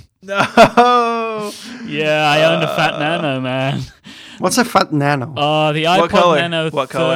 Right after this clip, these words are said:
Speaker 2: third gen. It was the one with the, it was the small nano with the widescreen for video.
Speaker 3: Oh, yes.
Speaker 2: Yeah, like,
Speaker 3: That's
Speaker 2: the
Speaker 3: weird.
Speaker 2: worst, the worst thing ever. I, I don't
Speaker 1: The
Speaker 2: know
Speaker 1: Squatty
Speaker 2: why I
Speaker 1: Pod.
Speaker 2: bought that. What did you just call it?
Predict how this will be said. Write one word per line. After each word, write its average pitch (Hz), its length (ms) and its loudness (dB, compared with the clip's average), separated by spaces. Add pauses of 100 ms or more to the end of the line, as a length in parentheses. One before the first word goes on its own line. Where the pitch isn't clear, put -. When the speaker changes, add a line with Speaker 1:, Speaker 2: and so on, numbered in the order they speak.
Speaker 2:
third 135 100 -16
gen. 131 600 -6
It 123 140 -10
was 127 200 -10
the 139 100 -6
one 151 400 -4
with 147 360 -6
the, 127 800 -6
it 139 120 -16
was 123 200 -6
the 127 100 -10
small 151 420 -2
nano 139 440 -2
with 107 200 -8
the 117 80 -4
widescreen 107 960 -8
for - 100 -20
video. 113 560 -10 (960)
Speaker 3:
Oh, 165 360 -6
yes. 143 580 -4
Speaker 2:
Yeah, 117 500 -6
like, 131 240 -6
Speaker 3:
That's 139 240 -2
Speaker 2:
the 147 80 -6
Speaker 3:
weird. 139 360 0
Speaker 2:
worst, - 480 -14
the 123 100 -16
worst 120 680 -6
thing 107 340 -14
ever. 104 240 -14
I, 104 260 -10 (120)
I 113 140 -12 (160)
don't 113 240 -8
Speaker 1:
The - 80 -14
Speaker 2:
know 110 60 -12
Speaker 1:
Squatty 107 340 -6
Speaker 2:
why - 40 -10
I - 40 -12
Speaker 1:
Pod. 120 240 -10
Speaker 2:
bought 110 160 -18
that. 110 240 -18 (420)
What 117 80 -10
did 143 80 -8
you 180 60 -12
just 226 200 -16
call 349 200 -12
it? - 140 -18